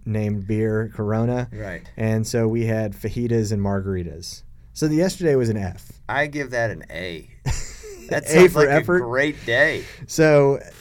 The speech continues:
Speaker 1: but, but that helps me understand, okay, like, if I'm looking back through my day, I, I have, I can see, am I, am I trending in a, in a negative pattern?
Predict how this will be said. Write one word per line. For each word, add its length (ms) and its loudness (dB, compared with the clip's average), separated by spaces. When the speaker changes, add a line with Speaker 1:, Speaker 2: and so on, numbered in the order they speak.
Speaker 1:
but, 220 2
but 140 4
that 180 2
helps 280 2
me 120 4
understand, 480 0
okay, 240 0
like, 240 -2
if 160 -2
I'm 160 0
looking 340 0
back 240 -2
through 120 -2
my 160 2
day, 260 -2
I, 240 -4
I 140 -4
have, 600 -2
I 100 -2
can 200 -2
see, 440 -2
am 120 0
I, 280 0
am 120 -2
I 80 0
trending 480 -2
in 100 0
a, 460 -6
in 80 -2
a 100 -2
negative 580 -6
pattern? 480 -10